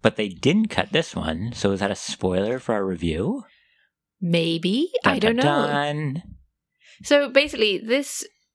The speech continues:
Speaker 2: um, movie, I don't know if it will make it out into the West. I really hope it does at some point.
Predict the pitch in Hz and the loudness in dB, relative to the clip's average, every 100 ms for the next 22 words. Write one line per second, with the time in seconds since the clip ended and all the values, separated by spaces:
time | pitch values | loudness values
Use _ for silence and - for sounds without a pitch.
0 | _ - 202 196 185 180 180 190 214 214 | _ 0 2 0 -4 -4 -4 2 4 4
1 | - 190 196 208 - 185 185 180 160 160 | 2 -2 -2 -2 -2 0 0 -2 -4 -4
2 | - 214 262 - - 180 185 220 208 196 | 0 0 0 -2 -4 -4 2 2 2 0
3 | 190 - 190 180 - - 170 - 190 214 | -2 -2 -4 -4 -4 -6 -4 -4 -4 -6